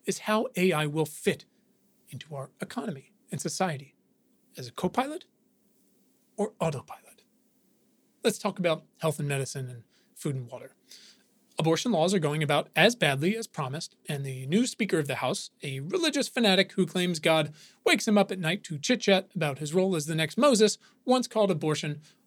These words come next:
a holocaust. So I think federally that's gonna stay what it is for now. Remember to vote. Long covid remains a criminally underappreciated factor in twenty twenty-three society, but clinical trials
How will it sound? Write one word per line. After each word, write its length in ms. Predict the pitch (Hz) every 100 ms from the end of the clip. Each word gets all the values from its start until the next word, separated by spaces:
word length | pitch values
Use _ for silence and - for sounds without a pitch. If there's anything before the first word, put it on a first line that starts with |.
| -
a 40 |
holocaust. 640 | - 269 254 - 139 - -
So 220 | - 175
I 100 | 156
think 440 | 156 254 262 - _ _ -
federally 800 | - - 349 349 165 139 131
that's 240 | 139 135 -
gonna 240 | 156 143
stay 320 | 135 - 135
what 260 | 131 127 123
it 120 | 135
is 320 | 156 294 - _ _
for 140 | - 143
now. 240 | 131 - _ _ _ _ _ _ _ _ _ -
Remember 200 | 135 165
to 60 |
vote. 200 | 165 135 _ _ _ _ _ _ _ _ _ _ -
Long 180 | 214 196
covid 320 | 160 165 190 _
remains 340 | 170 151 151 147
a 80 | 160
criminally 720 | - 262 277 208 180 180 -
underappreciated 1120 | 208 196 208 - 151 - 160 233 - 151 143 127
factor 360 | 151 127 202
in 120 | 240 196
twenty 260 | 185 170
twenty-three 480 | 156 165 151 151 147
society, 640 | - 147 - 208 170 170 - - - -
but 160 | - 240
clinical 360 | - 254 262 285
trials 400 | - 170 185